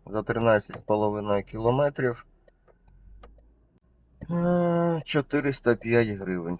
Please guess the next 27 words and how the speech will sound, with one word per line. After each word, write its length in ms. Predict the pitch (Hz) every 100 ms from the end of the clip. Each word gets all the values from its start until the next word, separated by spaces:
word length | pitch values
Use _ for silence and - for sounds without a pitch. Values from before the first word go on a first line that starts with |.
| -
В 60 |
цілому 400 | - 113 123 120
непогано, 760 | 120 120 123 151 151 151 131 123 - -
поїхали. 680 | 104 107 127 123 101 98 98 -
А 80 | 95
там 300 | 123 110 95
ще 260 | - 101
і 260 | 82 78 80
Ж 160 | 87 104
Д 400 | 127 147 135 135 _ _ _ _ _ _
поруч, 520 | - 127 117 107 - -
тому 480 | 104 104 104 98 92 - - - - -
можна 400 | 92 98 92 92
буде 400 | 92 92 90 82 - - - -
до 120 | 101
Ж 120 | 95
Д 180 | 87 92
переїхати 800 | - 101 117 135 135 98 - 87
та 420 | - 98 95 78 - - - - - -
також 360 | 95 - 110 95
зловити 400 | 95 98 92 90
замло-, 480 | 92 92 87 85 -
замовлення 680 | 90 104 107 98 85 85 85
або 280 | 92 101 117
назад, 380 | 123 143 143 -
або 260 | 87 87 95
кудись, 600 | - 82 92 82 -